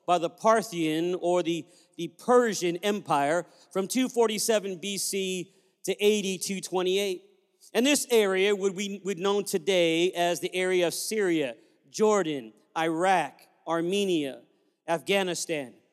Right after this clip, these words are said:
Pakistan, even parts today of what we know as Turkey, Syria, Lebanon, Jordan, Palestine, and yes, even Israel. So you see, it's a massive empire that the Parthians and the Persians had.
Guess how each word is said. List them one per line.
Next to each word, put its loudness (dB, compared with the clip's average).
Pakistan, -4
even -2
parts 2
today 0
of -2
what -2
we -4
know 2
as 0
Turkey, -6
Syria, 0
Lebanon, 0
Jordan, -2
Palestine, 0
and -2
yes, 0
even -4
Israel. -10
So -2
you 2
see, 0
it's -2
a 0
massive -2
empire 2
that -4
the -6
Parthians 0
and 0
the 4
Persians 2
had. -4